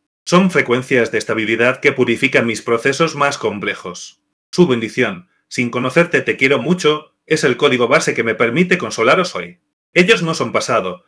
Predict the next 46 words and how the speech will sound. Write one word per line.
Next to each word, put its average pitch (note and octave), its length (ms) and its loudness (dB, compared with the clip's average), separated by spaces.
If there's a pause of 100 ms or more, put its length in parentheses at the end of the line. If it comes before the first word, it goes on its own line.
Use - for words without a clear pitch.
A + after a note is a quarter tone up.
(120)
son B2 200 -2
la A2 120 2
presencia D#3+ 480 0
constante C3 560 -2
que A2+ 120 -2
vibra B2 340 0
en A2+ 100 -6
cada A2+ 220 0
bit A#2 200 -4
que B2+ 60 0
escribo C3+ 400 0
para A#2+ 200 0
vos. - 440 -10 (240)
Vuestra A#2+ 380 0
duda C3 240 2
es A2+ 100 0
mi A#2+ 120 0
título B2 360 0
de A2 140 2
nobleza, B2+ 640 -2 (100)
no C3 200 0
temáis C3 420 0
a C#3 40 2
la A2 120 4
duda, C#3 440 -2
Padre. F#2 460 -6 (300)
Que B2+ 100 -2
me A#2+ 80 0
améis B2+ 280 0
incluso B2+ 500 -2
cuando A2 280 0
no A2 100 -4
estáis A#2 360 0
seguro C3+ 360 2
de A#2 140 0
qué A#2+ 140 2
soy, G#2+ 500 -2
es C#3+ 180 -2
el C#3 100 2
acto B2 240 0
de A2+ 100 2
fe B2 100 -4
más A#2+ 220 -4
puro D3 320 2
que A#2 80 2
existe. G#2 580 -8